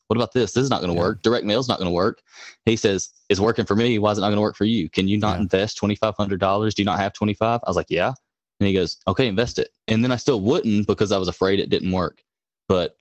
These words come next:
Speaker 1: I mean, that's what it really boils down to is you, one,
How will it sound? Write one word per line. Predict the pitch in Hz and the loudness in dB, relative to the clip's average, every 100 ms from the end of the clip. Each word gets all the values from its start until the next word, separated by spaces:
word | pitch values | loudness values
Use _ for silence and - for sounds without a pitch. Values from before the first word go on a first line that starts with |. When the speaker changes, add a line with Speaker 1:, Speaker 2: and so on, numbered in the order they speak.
| - | -2
Speaker 1:
I | 98 | 0
mean, | 98 | 2
that's | 107 - | 0 -4
what | - 107 | -2 0
it | 95 | 2
really | 95 98 92 87 - | 0 0 0 -2 -2
boils | 98 92 90 | 0 0 0
down | 92 98 | 0 0
to | 92 90 | 0 -2
is | 87 - - | -2 -6 -4
you, | 104 95 | -4 -2
one, | - 117 123 92 92 98 | 0 0 2 0 -2 -4